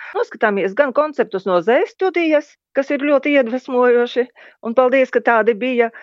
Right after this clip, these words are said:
gan arī kaut kādus ierakstus skatāmies. Tā dzīve bija tik ļoti piesātināta ar to ātro tempu,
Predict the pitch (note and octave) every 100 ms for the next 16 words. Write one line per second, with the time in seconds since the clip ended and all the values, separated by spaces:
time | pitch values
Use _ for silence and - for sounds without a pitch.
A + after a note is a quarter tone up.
0 | - - A#4 D#4 D4+ C#4+ C4 A#3+ C#4+ B3
1 | A#3 - C4 B3+ - - E3+ - G3 F#3
2 | D#3+ D#3 D#3+ - _ _ _ C4 B3 D#4
3 | D#4 A#3+ A#3+ D4 B3 G#3+ - _ F4 F4+
4 | - D4 D#4 E4 D4+ - B3+ A#3+ A#3 -
5 | - - E4 E4 C4 A3+ A#3 G3+ G3+ A#3+
6 | A#3 B3 - D4 D#4+ D4+ G#3+ G#3 G3+ F4
7 | A4+ G#4 - E3+